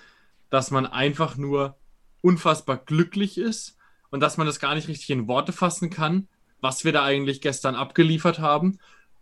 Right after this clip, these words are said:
Ähm, und man fühlt sich auch so ein bisschen, ich will jetzt nicht sagen entschädigt fußballerisch, ähm, für die Saison, die wir bis jetzt gespielt haben, spielerisch vielleicht, aber man, man, man fühlt sich einfach wieder,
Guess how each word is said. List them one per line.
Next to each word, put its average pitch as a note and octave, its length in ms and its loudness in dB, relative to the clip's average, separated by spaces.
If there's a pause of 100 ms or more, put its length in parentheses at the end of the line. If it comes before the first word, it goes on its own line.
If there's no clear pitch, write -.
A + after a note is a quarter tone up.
Ähm, B2 200 0
und E3+ 160 -2
man E3 120 6
fühlt G3+ 280 8
sich G3 160 -2
auch E3+ 120 0
so - 120 4
ein E3 100 4
bisschen, D#3+ 500 2 (540)
ich B2+ 120 0
will E3 100 8
jetzt E3+ 180 8
nicht D#3 120 4
sagen D3+ 300 4
entschädigt D#3 800 4
fußballerisch, C3+ 880 2 (100)
ähm, B2+ 240 -4
für C#3+ 160 -2
die C3 100 -2
Saison, B2+ 600 -2
die C#3 80 4
wir C3+ 80 8
bis B2+ 160 0
jetzt C#3+ 200 2
gespielt D#3+ 440 2
haben, E3+ 360 4 (140)
spielerisch F3+ 600 4
vielleicht, F#3 480 2 (320)
aber C#3+ 520 4
man, C#3+ 300 0
man, C#3+ 260 0 (120)
man D3 160 2
fühlt G3 280 8
sich - 180 0
einfach F3 300 2
wieder, D#3+ 380 6